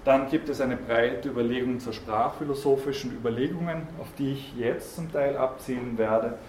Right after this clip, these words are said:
Auch auf drei werde ich dann noch ein-, eingehen. Und am Ende kommt ein sehr, ja, dunkler, transzendentalphilosophischer, mystischer, äh, Ausblick, den, ähm,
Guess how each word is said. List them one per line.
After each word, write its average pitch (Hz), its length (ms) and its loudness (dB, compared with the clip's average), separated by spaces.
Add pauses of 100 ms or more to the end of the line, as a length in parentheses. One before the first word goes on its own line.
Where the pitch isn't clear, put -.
(400)
Auch 117 200 0
auf 113 160 0
drei 113 380 2 (140)
werde 131 200 0
ich 127 100 -6
dann 123 140 -4
noch 117 100 -2
ein-, 113 320 -4 (380)
eingehen. 117 480 -2 (340)
Und 120 140 -4
am 131 80 2 (120)
Ende 147 380 0
kommt 131 340 -2
ein 120 120 -2
sehr, 123 560 0 (1040)
ja, 110 320 0 (400)
dunkler, 151 720 0
transzendentalphilosophischer, 120 1800 -2 (140)
mystischer, 123 640 0 (420)
äh, 107 320 0
Ausblick, 139 800 0
den, 120 340 0 (500)
ähm, 110 280 -6